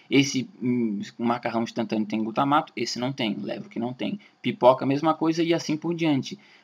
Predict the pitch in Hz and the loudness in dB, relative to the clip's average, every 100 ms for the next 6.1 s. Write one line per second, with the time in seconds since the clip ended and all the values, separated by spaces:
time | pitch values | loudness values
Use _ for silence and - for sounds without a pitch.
0 | - 143 151 156 139 160 151 131 - 127 | 0 2 2 0 0 0 2 0 0 -2
1 | 110 - 143 165 123 104 - - _ - | -2 0 2 2 2 -6 -12 -20 _ 4
2 | 147 196 - - - 123 127 135 131 110 | 6 6 2 -6 -4 2 2 2 -2 -2
3 | 110 131 131 101 107 _ - - 104 - | -2 -4 -4 -6 -8 _ -12 -6 -6 -4
4 | - 117 123 127 - 131 143 165 165 160 | 0 2 2 0 -2 0 0 0 -2 0
5 | 143 143 - 165 - - - 170 143 143 | 2 2 0 -2 0 -4 0 0 2 0
6 | 170 | -2